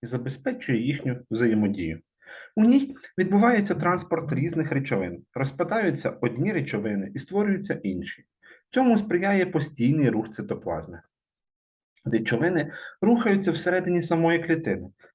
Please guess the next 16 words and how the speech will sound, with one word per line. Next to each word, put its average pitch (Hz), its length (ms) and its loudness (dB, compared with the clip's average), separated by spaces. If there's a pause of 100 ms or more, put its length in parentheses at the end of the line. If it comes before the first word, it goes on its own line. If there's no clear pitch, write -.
а 139 120 2
також 165 380 0
з - 40 -10
клітини 160 460 0
в - 120 -2
клітину. 104 460 -2 (1600)
У 160 380 0
клітинних 185 520 0
мембранах 170 520 0
є 170 100 2
ділянки, 165 480 -2
що 147 160 -4
забезпечують 156 640 -4
зв'язки 156 360 -2
між 131 160 0
клітинами. - 580 -8